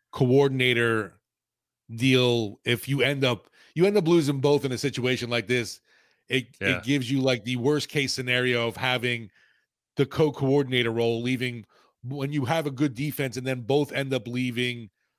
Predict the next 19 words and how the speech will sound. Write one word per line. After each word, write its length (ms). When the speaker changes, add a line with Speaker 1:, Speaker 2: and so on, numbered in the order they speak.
Speaker 1:
for 680
the 140
full-time 540
position 400
instead 220
of 80
the 80
co 240
position. 500
Speaker 2:
But 100
Speaker 1:
It 40
Speaker 2:
you 80
Speaker 1:
just 120
Speaker 2:
could 120
hire 400
a 40
new 160
secondary 420
coach, 420